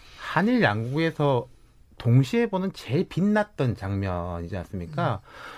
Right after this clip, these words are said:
Speaker 1: 사실 김대중 대통령 당시 국회 연설문도 읽어보고 최상용 선생님의 글도 많이 읽어봤는데, 그때 김 대통령이 강조했던 건 그거 같아요. 한일 양국은 아시아에서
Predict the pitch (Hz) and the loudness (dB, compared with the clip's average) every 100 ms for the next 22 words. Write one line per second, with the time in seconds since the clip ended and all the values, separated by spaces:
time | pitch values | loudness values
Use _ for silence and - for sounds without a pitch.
0 | - - 180 135 143 190 220 143 127 151 | -18 -8 0 2 4 4 2 2 0 -2
1 | 135 95 110 - 131 131 - 135 90 92 | -2 -2 -2 -2 -4 -4 -2 0 0 0
2 | 113 110 110 104 104 107 110 101 98 - | 2 2 0 0 0 2 0 0 -4 -4
3 | 131 131 127 123 113 113 110 104 95 90 | -2 2 2 2 2 0 0 0 0 0
4 | - 117 117 - 104 123 123 104 104 101 | 4 4 4 0 2 2 2 0 -2 -2
5 | 107 127 131 170 208 208 160 151 131 101 | -4 -4 -2 0 2 0 0 -2 0 -2
6 | 107 156 165 135 92 120 151 127 - 113 | 2 0 2 -2 0 0 2 2 0 0
7 | 131 - - - - - - 208 247 185 | 0 -2 -14 -20 -20 -8 -2 0 2 2
8 | 98 104 135 156 90 120 208 180 131 143 | 2 0 -2 -2 -2 -2 0 0 0 0
9 | 180 | -2